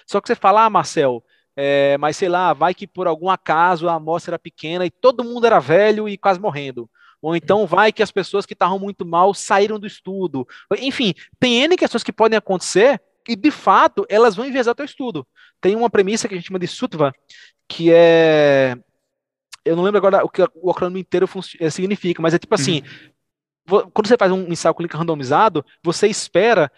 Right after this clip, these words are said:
Speaker 1: que o tratamento em um paciente não afete o tratamento em outro paciente. Isso parece nunca ser violado, mas imagine, por exemplo,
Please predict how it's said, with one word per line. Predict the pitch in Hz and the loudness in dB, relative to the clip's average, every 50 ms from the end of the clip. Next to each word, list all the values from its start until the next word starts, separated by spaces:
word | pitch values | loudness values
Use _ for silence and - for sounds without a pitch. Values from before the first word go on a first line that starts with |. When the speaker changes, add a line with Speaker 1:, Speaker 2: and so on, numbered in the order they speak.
| _ _ _ | _ _ _
Speaker 1:
que | - | -12
o | 190 | -12
tratamento | - _ 220 220 240 - 269 240 208 196 196 190 - 220 - - | -8 _ 0 0 0 2 0 -2 -2 -2 -6 -6 -8 -12 -10 -8
em | 214 214 208 214 233 | -8 -6 -6 -8 -8
um | 277 370 415 | -8 -10 -10
paciente | - _ 262 240 220 - - - 175 156 160 196 247 285 262 - - 165 135 123 _ _ _ _ | -4 _ 0 0 0 -2 -6 -12 -10 -10 -8 -8 -8 -8 -12 -12 -12 -12 -12 -14 _ _ _ _
não | 185 190 208 226 285 320 349 359 | -10 -10 -4 -2 -2 0 0 0
afete | 339 - - - 196 185 202 233 - - 294 - | -2 -2 -4 -2 0 2 2 2 0 -2 -10 -10
o | - 220 | -8 -2
tratamento | - 240 233 220 202 226 247 - 226 - | -2 -2 -2 -2 -4 -4 -8 -8 -10 -10
em | 240 254 247 240 | -8 -6 2 4
outro | 233 240 285 320 330 - 294 | 4 6 6 4 2 -2 -4
paciente. | - 277 277 - - 277 277 269 - - - 135 _ _ _ _ _ _ _ _ _ _ _ _ _ | -2 -2 -2 -2 -4 -10 -8 -8 -10 -10 -16 -20 _ _ _ _ _ _ _ _ _ _ _ _ _
Isso | 226 233 - 311 | -14 -12 -10 -12
parece | - _ 254 214 220 240 - - | -4 _ 0 2 2 2 0 -2
nunca | 220 208 220 240 - 254 | -8 -8 -10 -6 -6 -4
ser | - 262 | -4 -4
violado, | 214 247 269 277 240 214 196 175 160 | 0 2 4 6 6 6 6 4 2
mas | 165 160 | -2 -4
imagine, | 175 202 214 170 202 214 | -2 -2 -4 -4 -4 -4
por | - 208 180 | -2 2 2
exemplo, | 170 147 151 185 220 220 - 151 | 2 2 2 0 -2 0 -2 -6